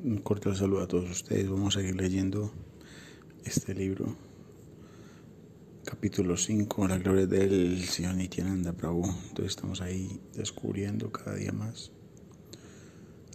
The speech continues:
las insondables cualidades del Señor Nityananda Balaram. ¿Cierto? Entonces, por ejemplo, se dice que una expansión del Señor Balaram es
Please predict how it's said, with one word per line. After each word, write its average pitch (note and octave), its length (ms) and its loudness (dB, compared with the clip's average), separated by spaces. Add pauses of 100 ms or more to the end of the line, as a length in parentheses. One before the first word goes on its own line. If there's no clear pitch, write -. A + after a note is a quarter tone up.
(160)
las G2+ 240 2
insondables G2 600 6
cualidades F#2 540 0
del F2+ 180 -2
Señor F#2 380 0 (1120)
Nityananda F2+ 680 0
Balaram. E2+ 420 0 (2250)
¿Cierto? F2 380 2
Entonces, F2 380 -2
por F2 120 -4
ejemplo, F#2 260 -2
se F2 120 -4
dice F2 160 -4
que F#2+ 80 -4
una F#2 100 -2
expansión F2 460 0
del F2+ 200 0
Señor F#2 240 0
Balaram F2+ 460 0
es - 460 2